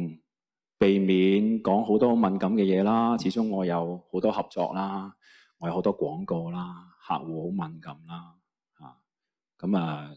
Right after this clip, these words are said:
趨吉避凶啦，咁。二零一九年七月呢件事，無可避免地呢，就要將我自己擺喺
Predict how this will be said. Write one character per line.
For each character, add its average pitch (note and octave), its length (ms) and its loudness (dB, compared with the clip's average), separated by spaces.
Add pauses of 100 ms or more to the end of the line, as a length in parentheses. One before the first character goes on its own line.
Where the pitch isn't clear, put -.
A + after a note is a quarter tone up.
趨 A#2 160 0
吉 A2+ 160 2
避 D2+ 120 2
凶 F2+ 260 -4
啦， F2+ 260 -6
咁。 - 40 -20
二 - 1160 -8
零 A2+ 120 4
一 - 40 6
九 B2 140 4
年 A2 120 4
七 F#2 100 -2 (120)
月 G#2 60 6
呢 B2+ 120 6
件 G#2 140 4
事， E2+ 380 -2 (680)
無 G#2+ 180 2
可 C#3 100 6
避 C#3+ 140 4
免 G#2+ 200 4
地 G2 140 6
呢， B2 220 2 (720)
就 F#2+ 160 2
要 F#2+ 140 6
將 A#2+ 300 4
我 F#2 160 2
自 - 140 -2
己 G#2 220 4
擺 F2+ 220 0
喺 F2 540 -2